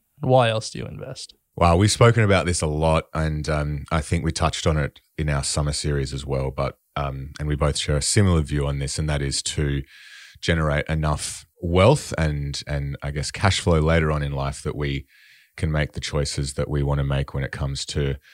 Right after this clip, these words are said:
Speaker 2: working for who we want, not working as much as we want, being able to take on projects and, and enjoy life in a way that is on our terms rather than having to live from paycheck to paycheck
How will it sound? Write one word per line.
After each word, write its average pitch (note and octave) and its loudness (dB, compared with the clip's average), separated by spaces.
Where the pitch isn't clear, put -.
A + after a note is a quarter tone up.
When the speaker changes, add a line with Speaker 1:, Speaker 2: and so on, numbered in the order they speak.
Speaker 2:
working G#2 4
for F2+ 2
who F2+ 8
we E2+ 6
want, E2+ 2
not E2 0
working E2+ 2
as D2 -4
much E2 0
as D#2 -2
we D#2 2
want, D#2 0
being F2+ 2
able D#2 2
to D2 2
take F2+ 2
on D2+ -4
projects D2+ -4
and, C#2 -8
and D2 -4
enjoy D2 0
life D2 0
in D2 -2
a C#2 -2
way C#2+ 2
that C#2 -2
is C#2 -2
on C#2+ -2
our C#2 -2
terms C3+ -6
rather C#2 -2
than - -6
having C2+ -6
to C#2+ -6
live C#2 -6
from C#2 -8
paycheck C#2 -4
to - -10
paycheck C2+ -4